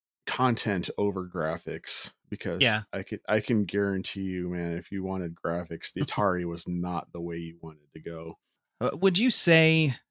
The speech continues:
Speaker 2: that, kind of with what you're saying as far as, you know, content over graphics, would th-, would you say you lean more toward, like, retro gaming, or do you like the modern stuff better or equal, or how does that sit with you?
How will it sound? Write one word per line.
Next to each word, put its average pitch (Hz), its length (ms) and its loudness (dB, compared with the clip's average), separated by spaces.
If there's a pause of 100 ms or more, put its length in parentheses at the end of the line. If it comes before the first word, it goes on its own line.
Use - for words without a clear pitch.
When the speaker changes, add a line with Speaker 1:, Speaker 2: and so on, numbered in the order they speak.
(140)
Speaker 2:
that, 123 240 4 (460)
kind 180 160 4
of 165 60 4
with - 180 0
what 135 140 4
you're 117 100 0
saying 117 400 4
as 110 140 -2
far 110 240 2
as, 104 320 2
you 110 100 0
know, 98 220 0 (320)
content 127 520 4
over 107 220 0
graphics, 107 540 0 (260)
would 123 200 0
th-, 120 100 -6 (420)
would 123 120 2
you 135 60 0
say 151 140 2
you 131 160 2
lean 123 280 2
more 120 340 2 (120)
toward, 110 420 0 (120)
like, 98 220 -6 (420)
retro 151 380 2
gaming, 233 420 2
or 127 540 0 (400)
do 139 80 4
you 131 120 6
like 120 200 2
the 123 80 2
modern 113 560 2
stuff - 440 -2 (460)
better 123 260 8
or 110 220 0
equal, 113 600 0
or 101 460 -2 (460)
how 160 80 8
does 147 160 4
that 113 220 2 (280)
sit - 220 -2
with 98 160 -10
you? 87 140 -10